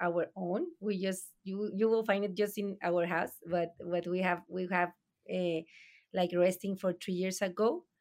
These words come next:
And we are going to, to certificate, and we are going to start to do that mezcal. In Durango, it's common, it's common to find, uh, a mezcal, uh,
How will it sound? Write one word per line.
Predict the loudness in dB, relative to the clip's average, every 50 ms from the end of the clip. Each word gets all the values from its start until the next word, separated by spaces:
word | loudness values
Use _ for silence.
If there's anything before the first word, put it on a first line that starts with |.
| _ _ _ _ _ _ 0
And | 4 4 6 6 6 6 8 8 8 6 6 6 4 4 2 2 0 0 0
we | 2 4 4 4
are | 4
going | 2 0 -2 -2 -2
to, | -2 -2 -2 -2 -4 -6 -4
to | -2 0 0 0 -2 -2
certificate, | 0 -2 -2 -2 -2 -4 -4 -4 -4 -2 0 -2 -2 -2 -6 -12 -12 -8
and | -4 -4 -2 -2 -2 -2 -2 -2 -2
we | -2 -2
are | -2
going | -2 -2 -4 -6 -8
to | -10 -12
start | -6 -2 0 0 0 0 -2 -6
to | -10 -8
do | -6 -6 -6 -2 0
that | 0 0 0 0
mezcal. | -4 -2 0 0 0 0 -2 -6 -14 -20 -20 -20 -20 _ _
In | 2 4
Durango, | 6 8 8 8 6 4
it's | 0 0
common, | 2 4 6 6 6 4 2 0 -4 -8 -12 -12
it's | -12 -12
common | -4 0 2 2 4 4 2 2 0 0 -2 -4
to | -4 -4 -4
find, | -8 -6 -4 -2 0 0 0 0 -2 -2 -4 -8 -12 -18 -20 -20 _ _ -6
uh, |
a | -4 -2 -2 -2 -2 -4 -4 -4 -4
mezcal, | -4 -4 -4 -6 -4 0 2 2 2
uh, | 2 2 0 0 -2 -4 -8 -6 -4 -4 -2 -2 -4 -6